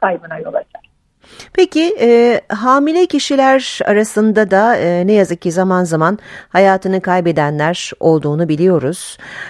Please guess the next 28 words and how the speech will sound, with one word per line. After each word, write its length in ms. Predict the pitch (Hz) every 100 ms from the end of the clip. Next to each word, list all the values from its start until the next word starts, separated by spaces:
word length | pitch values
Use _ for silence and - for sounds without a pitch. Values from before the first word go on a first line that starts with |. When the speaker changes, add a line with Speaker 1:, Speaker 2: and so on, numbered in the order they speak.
| -
Speaker 2:
E, 380 | 160 165 160 160 -
şimdi 420 | 208 202 202 190
bu 120 | 226
yeni 320 | 180 214 277
varyantlarla 920 | 220 214 214 220 220 233 247 240 233
daha 200 | 214 247
mı 100 | 320
çok 300 | - 277 -
duyar 260 | 196 214 208
olduk 420 | 202 196 196 -
bunu? 260 | 190 190 190
Yani, 380 | 196 196 202 190 - - -
e, 400 | 170 170 175 -
hamile 520 | - 175 190 196 220 269
kadınların 720 | 226 202 208 202 196 202 196 - _ 160
virüse 300 | 170 170 180
karşı 540 | 180 185 - 190 - - 160
riskleri 520 | 190 - 185 180 180 -
arttı 380 | 160 170 - 403
mı 100 | 220
hocam? 400 | 214 185 185 214 _ _
Bu 80 | 180
konuda 360 | - 175 175 170
bir 200 | 185 147
veri 220 | 165 156
var 160 | 196 381
mı? 160 | 349 - _ _ _ _ _ _ _ _ _ _
Speaker 1:
Hayır, 460 | 262 339 320 403